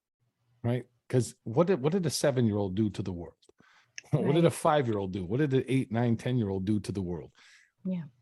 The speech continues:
Speaker 1: And, and, and, and so I had developed this mindset that I was karma's enforcer.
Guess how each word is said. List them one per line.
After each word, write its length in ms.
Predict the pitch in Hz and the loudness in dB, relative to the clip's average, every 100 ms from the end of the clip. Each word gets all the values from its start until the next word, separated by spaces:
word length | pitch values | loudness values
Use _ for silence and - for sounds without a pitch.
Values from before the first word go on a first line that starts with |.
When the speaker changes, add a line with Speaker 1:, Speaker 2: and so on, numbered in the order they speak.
| _ _ _ - | _ _ _ 0
Speaker 1:
And, 160 | 123 120 | 0 2
and, 200 | 127 131 | 2 2
and, 180 | 120 110 | 2 2
and 200 | 135 117 | 0 2
so 200 | 135 117 | 2 4
I 140 | 123 | 4
had 160 | 131 104 | 2 2
developed 560 | 110 113 147 139 - | 0 0 2 0 -2
this 240 | 107 104 - | -6 -6 -2
mindset 560 | 104 110 113 - 113 - | -2 0 -2 -2 -4 -2
that 260 | 98 92 - _ _ - | -2 -2 -6 _ _ -8
I 140 | 117 | -6
was 160 | 131 - | -4 -6
karma's 460 | - 107 101 90 | -6 -4 -2 -4
enforcer. 640 | 98 101 - 80 - - | -4 -4 -4 -4 -6 -12